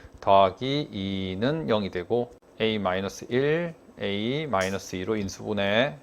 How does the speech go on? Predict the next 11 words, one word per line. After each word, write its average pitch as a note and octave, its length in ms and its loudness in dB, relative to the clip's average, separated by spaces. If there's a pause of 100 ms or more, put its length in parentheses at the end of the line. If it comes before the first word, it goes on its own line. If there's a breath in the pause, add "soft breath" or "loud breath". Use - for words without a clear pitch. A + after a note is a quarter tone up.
(120)
그래서 G2 480 0 (460 loud breath)
A는 A2 680 -2 (800 loud breath)
일 C#3 400 0 (200)
또는 A2+ 440 -2 (260)
이가 G2 240 4
되는데, A2 520 2 (680 loud breath)
여기에서 A#2+ 680 4 (360)
A가 B2+ 240 0
일보다 C3+ 380 2
크다라고 E3 460 4
했지. - 260 -6